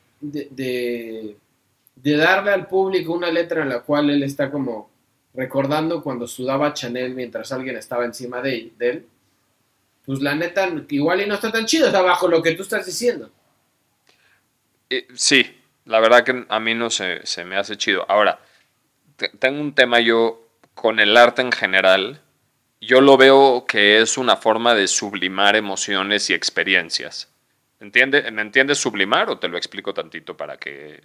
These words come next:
Speaker 2: estemos hablando de lo mismo?
Speaker 1: No, no, no, sí, sí, sí, tranquilo.
Speaker 2: Sí, sí, sí, sublimar, ok. Pues, o-, ahora, yo creo que es un tema de sublimación de emociones, de experiencias, de traumas, de lo que chingados tú quieras, incluso de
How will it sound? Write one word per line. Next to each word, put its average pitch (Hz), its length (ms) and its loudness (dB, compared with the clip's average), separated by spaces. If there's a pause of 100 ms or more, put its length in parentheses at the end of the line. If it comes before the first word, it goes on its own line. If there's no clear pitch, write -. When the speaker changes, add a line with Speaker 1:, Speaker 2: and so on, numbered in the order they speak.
Speaker 2:
estemos 95 380 -10
hablando 90 340 -10
de 85 60 -6
lo 78 120 -16
mismo? 80 380 -20
Speaker 1:
No, 156 320 -4
no, 170 140 -4
no, 165 120 -6
sí, 160 200 -6
sí, 156 180 -10
sí, 139 200 -6
tranquilo. 131 340 -4
Speaker 2:
Sí, 131 160 8
sí, 135 180 8
sí, 139 220 8
sublimar, 110 500 2
ok. 113 140 0 (580)
Pues, 135 200 0 (120)
o-, 131 200 -4 (360)
ahora, 127 480 8 (240)
yo 151 200 6
creo 180 300 8
que 135 200 6
es 135 120 4
un 143 140 -4
tema 135 260 2
de 107 140 6
sublimación 101 920 0
de 107 120 6
emociones, 101 680 0
de 98 60 0
experiencias, 110 720 2
de 90 120 -4
traumas, 113 600 0
de 82 460 -10
lo 85 180 -18
que 87 180 -14
chingados 104 560 0
tú 110 120 -12
quieras, 156 240 2
incluso 120 440 0
de 117 200 6